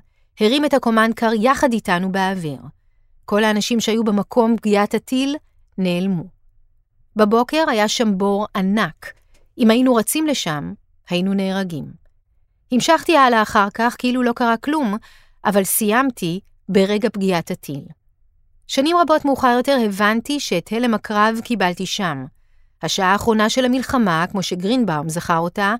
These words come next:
הייתה שעה אחת יותר מדי עבורו. גם כשהקרבות הסתיימו, סיפר,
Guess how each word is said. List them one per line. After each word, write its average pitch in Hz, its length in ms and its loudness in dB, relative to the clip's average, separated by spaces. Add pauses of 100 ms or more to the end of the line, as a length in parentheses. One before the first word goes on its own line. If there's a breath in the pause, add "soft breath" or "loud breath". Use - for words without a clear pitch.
(380 loud breath)
הייתה 214 260 -2
שעה 214 340 0
אחת 220 320 -2
יותר 208 240 -2
מדי 196 360 -2
עבורו. 165 360 -8 (720)
גם 262 260 2
כשהקרבות 233 560 0
הסתיימו, 226 520 -2
סיפר, 151 460 -4